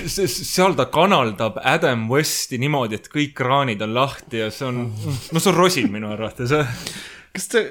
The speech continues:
Speaker 2: seal on see veider stseen, kus, äh, Hit Girl nagu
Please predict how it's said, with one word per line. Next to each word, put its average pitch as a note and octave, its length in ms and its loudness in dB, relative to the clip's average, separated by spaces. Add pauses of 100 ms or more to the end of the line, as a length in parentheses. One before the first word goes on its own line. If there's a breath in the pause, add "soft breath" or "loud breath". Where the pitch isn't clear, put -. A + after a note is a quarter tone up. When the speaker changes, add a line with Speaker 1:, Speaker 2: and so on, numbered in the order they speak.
(440)
Speaker 2:
seal G#3+ 240 0
on A#3 80 -2
see F3+ 160 2
veider C#3+ 320 2
stseen, A#2 480 -2
kus, G2+ 380 -10
äh, G2 320 -2 (100)
Hit C3 320 -4
Girl G#2 320 -2
nagu G#2 220 -2